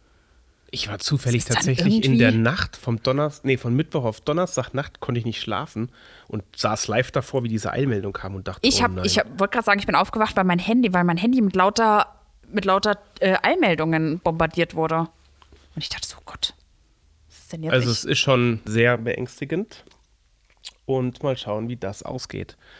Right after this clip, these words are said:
Speaker 2: Echt?
Speaker 1: Wir sind auf jeden Fall,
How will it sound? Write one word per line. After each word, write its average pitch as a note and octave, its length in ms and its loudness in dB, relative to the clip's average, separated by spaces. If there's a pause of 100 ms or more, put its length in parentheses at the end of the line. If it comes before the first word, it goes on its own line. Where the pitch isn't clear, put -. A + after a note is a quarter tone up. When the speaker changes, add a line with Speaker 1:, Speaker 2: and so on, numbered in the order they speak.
(220)
Speaker 2:
Echt? - 200 -14 (1000)
Speaker 1:
Wir B2+ 80 2
sind D3 120 2
auf F3 160 4
jeden E3+ 160 2
Fall, E3+ 280 2